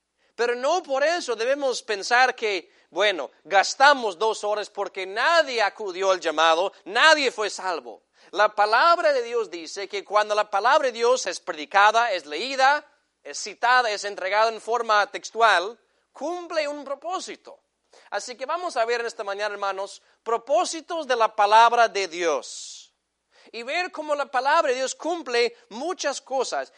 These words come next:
Y vamos a ver tres grupos diferentes. ¿Qué cumple la palabra de Dios en los no salvos?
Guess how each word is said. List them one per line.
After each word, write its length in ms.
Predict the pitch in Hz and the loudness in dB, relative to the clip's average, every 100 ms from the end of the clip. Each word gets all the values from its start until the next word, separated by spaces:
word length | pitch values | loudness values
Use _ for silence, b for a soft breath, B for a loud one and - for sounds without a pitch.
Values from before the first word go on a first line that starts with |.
| b | b
Y 100 | 196 | -4
vamos 280 | 277 320 254 | -4 -2 -2
a 60 | |
ver 180 | 240 240 | -2 -2
tres 220 | 233 233 | -4 -6
grupos 360 | 196 202 185 180 | -6 -8 -8 -12
diferentes. 920 | 254 262 285 220 135 - - - - _ _ _ _ b b | -10 -4 -2 -2 -8 -10 -10 -12 -18 _ _ _ _ b b
¿Qué 200 | - 285 | -4 -4
cumple 400 | - 294 339 302 | -2 -4 -2 -2
la 160 | 262 240 | 0 0
palabra 320 | 196 214 214 | 2 0 0
de 60 | 202 | -4
Dios 300 | 214 226 - | -4 -6 -6
en 200 | 196 202 | -8 -6
los 180 | 190 160 | -8 -8
no 200 | 185 214 | -8 -4
salvos? 800 | - 226 190 139 - - - | 2 2 2 -6 -16 -20 -20